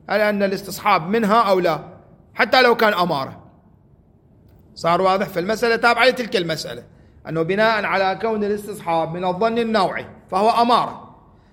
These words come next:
بالأمارة عندهم كلام، إذا قلنا أن كل أمارة عموم عندنا، الأمارات حجة في لوازم مجاريها، فالاستصحاب راح يكون حجة في اللازم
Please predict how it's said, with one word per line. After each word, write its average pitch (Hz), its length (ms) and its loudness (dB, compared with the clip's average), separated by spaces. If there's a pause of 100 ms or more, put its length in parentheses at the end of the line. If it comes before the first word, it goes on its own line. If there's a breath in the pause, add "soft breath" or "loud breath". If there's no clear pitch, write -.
(240 soft breath)
بالأمارة 285 560 4
عندهم 247 280 0
كلام، 165 320 -4 (420)
إذا 254 200 2
قلنا 202 600 -2
أن 202 180 -2
كل 240 320 0
أمارة 196 680 0
عموم 208 380 2
عندنا، 151 340 -4 (240)
الأمارات 190 680 0
حجة 240 360 -2
في 233 180 -4
لوازم 226 500 2
مجاريها، 220 1000 0 (300)
فالاستصحاب 196 560 -2
راح 208 160 2
يكون 208 320 -2
حجة 185 400 0
في 165 180 2
اللازم 247 600 2